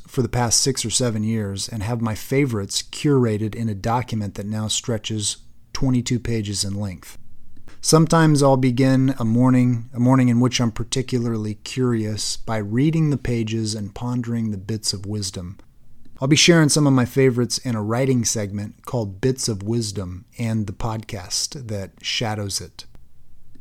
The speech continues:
Two points on the quote above. Soften the heart. It seems that much flows from the heart.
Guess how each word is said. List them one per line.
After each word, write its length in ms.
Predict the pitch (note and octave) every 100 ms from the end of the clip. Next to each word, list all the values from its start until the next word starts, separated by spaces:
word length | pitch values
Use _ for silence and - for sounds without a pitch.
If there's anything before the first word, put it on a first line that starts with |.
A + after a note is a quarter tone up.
| -
Two 140 | F#3
points 340 | E3+ F3 D#3+ D#3
on 120 | C3+
the 80 | A#2+
quote 340 | - C3 B2
above. 460 | G#2 G#2+ G#2+ F2+ - - - - - - - -
Soften 560 | - C#3+ C#3 C#3 D3
the 160 | B2+ F#2+
heart. 320 | A2+ F2+ - - - _ _ _ _
It 160 | C3+ -
seems 560 | - F3 F3 E3+ C3+
that 220 | B2 A#2+ - _
much 300 | B2+ C#3+ -
flows 420 | - C3+ B2+ B2
from 220 | - A#2+ G#2
the 100 | F#2+
heart. 300 | G2 F2+